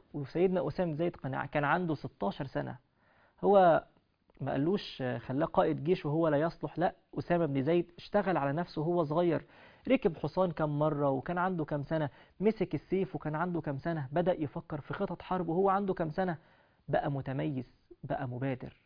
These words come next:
والنبي صلى الله عليه وسلم خلاه قائد جيش. النبي صلى الله عليه وسلم بيشجع المبادرين. النبي صلى الله عليه وسلم استجاب لفكرة شاب مبادر، سلمان الفارسي في حفر الخندق،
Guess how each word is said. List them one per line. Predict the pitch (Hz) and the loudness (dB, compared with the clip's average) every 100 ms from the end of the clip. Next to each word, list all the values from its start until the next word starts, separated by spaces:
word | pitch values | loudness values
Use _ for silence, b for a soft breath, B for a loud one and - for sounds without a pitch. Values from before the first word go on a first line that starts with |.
| - | -10
والنبي | 131 127 156 165 | -6 -2 -2 -2
صلى | - | -4
الله | 120 127 139 120 | -4 -2 -2 -4
عليه | 123 131 | -4 -8
وسلم | - 139 135 123 b b b - | -4 -2 -2 -4 b b b -6
خلاه | 127 156 | 0 0
قائد | - - 127 120 | 0 -6 -6 -4
جيش. | 127 - - b b | -4 -4 -10 b b
النبي | 143 147 214 | 0 2 2
صلى | 233 165 | 0 0
الله | 139 151 170 143 | 0 0 0 -4
عليه | 131 123 | -6 -8
وسلم | - 175 185 156 143 b b b - | -6 -2 0 -2 -6 b b b -8
بيشجع | 143 139 - 165 147 123 - - - | -4 -2 -2 -6 -6 -6 -8 -14 -8
المبادرين. | 135 123 123 120 127 139 131 123 | -6 -4 -6 -6 -2 0 -2 -6
النبي | 143 135 151 214 | -6 -4 -2 -2
صلى | - 147 | -2 -2
الله | 131 165 160 | 2 0 0
عليه | 135 127 | -2 -4
وسلم | - 185 180 147 - | -4 0 0 0 -4
استجاب | - 139 135 196 165 - B B - | -8 -6 2 2 2 -4 B B -6
لفكرة | 135 214 208 160 143 | 0 0 0 -2 -2
شاب | - 190 214 156 - - | 0 2 2 0 -10 -6
مبادر، | 151 156 220 165 | 0 4 4 4
سلمان | 131 143 147 196 | 2 0 0 2
الفارسي | 196 - 175 196 165 | 0 0 2 2 0
في | 151 | -2
حفر | - - 175 | -2 -2 -2
الخندق، | 151 196 196 185 - | -2 0 2 0 -2